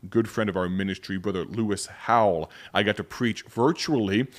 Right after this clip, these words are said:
to some churches over in New Zealand, and Lord willing, I'll be preaching in person in New Zealand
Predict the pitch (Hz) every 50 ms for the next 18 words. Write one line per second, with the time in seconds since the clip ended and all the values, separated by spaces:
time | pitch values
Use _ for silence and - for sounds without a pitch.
0 | - _ - - 123 110 104 - 101 98 104 - - - 139 131 - - 107 95
1 | - 117 117 101 95 101 95 95 98 98 98 95 95 104 104 107 117 123 120 104
2 | 92 87 - - - - - - - - 104 104 104 101 92 95 101 131 185 214
3 | 147 120 139 151 151 - - 110 120 110 113 110 - - - 123 120 - - 117
4 | - 110 120 123 123 123 - - - 185 175 - - - 87 82 - - - 104
5 | 90 87 90 90 87 90 92 87 92 110 135 156 143